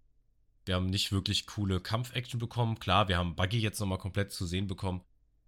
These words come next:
Aber man hat eher so dieses Gefühl von, ja, also ich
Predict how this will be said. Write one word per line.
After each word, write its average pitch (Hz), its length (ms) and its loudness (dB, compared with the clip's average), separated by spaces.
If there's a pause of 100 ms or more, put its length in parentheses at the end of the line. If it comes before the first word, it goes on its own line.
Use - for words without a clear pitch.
(280)
Aber 85 680 2
man 92 140 0
hat - 260 2
eher 107 280 4
so 95 120 0
dieses 92 300 -2
Gefühl 101 720 4 (180)
von, 92 540 -6
ja, 98 420 -4
also 98 280 -6 (160)
ich - 260 -10